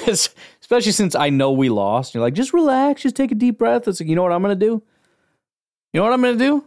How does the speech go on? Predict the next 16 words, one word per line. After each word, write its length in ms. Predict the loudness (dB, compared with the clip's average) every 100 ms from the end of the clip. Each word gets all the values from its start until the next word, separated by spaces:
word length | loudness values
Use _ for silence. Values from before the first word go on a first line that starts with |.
| _ _ _ _ _ _ _ _ _ _ _ _ _
I'm 80 | 0
gonna, 180 | 2 2
I'm, 180 | 0 0
I'm 140 | 0
gonna 140 | 0 0
kick 380 | -2 -4 -2
you 280 | 0 2 2
in 140 | 2 2
the 60 |
kneecap. 680 | 2 2 0 -2 -8 -8 -12 -20 _ _ _ _ -6
Just 180 | -4
one 300 | 0 0 0
of 80 | 0
'em. 220 | -4 -12 -18 _ _ _ _
One 380 | -4 -2 0 2
kneecap. 560 | 0 -2 -6 -8 -10